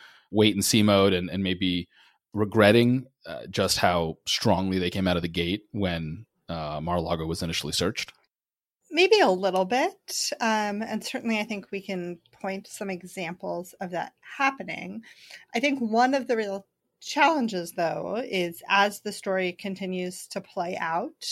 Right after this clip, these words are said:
Speaker 2: uh, depending on both what additional information we learn and what actions the, um, F B I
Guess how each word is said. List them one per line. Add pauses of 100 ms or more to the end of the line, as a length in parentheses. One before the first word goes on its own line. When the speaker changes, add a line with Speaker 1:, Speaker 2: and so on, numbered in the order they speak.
(520)
Speaker 2:
uh,
depending (140)
on (240)
both (260)
what
additional
information
we
learn
and
what
actions
the,
um,
F
B
I